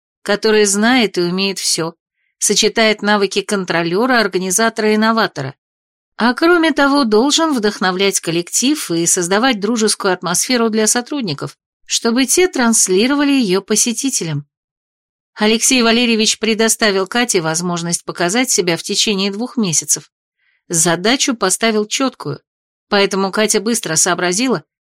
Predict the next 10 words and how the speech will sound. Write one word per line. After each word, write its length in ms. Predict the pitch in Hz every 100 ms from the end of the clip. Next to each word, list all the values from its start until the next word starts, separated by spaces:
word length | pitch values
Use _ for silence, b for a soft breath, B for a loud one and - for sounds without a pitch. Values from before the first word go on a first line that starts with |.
| _
что 240 | - - 202
на 160 | 208
этот 240 | 202 202 -
период 300 | 226 240 190
должна 360 | 180 180 220
стать 320 | 208 208 202
мозгом 560 | 180 180 214 214 220 208 -
и 80 |
сердцем 460 | 190 - 208 - 196
ресторана. 600 | 190 190 196 190 151 139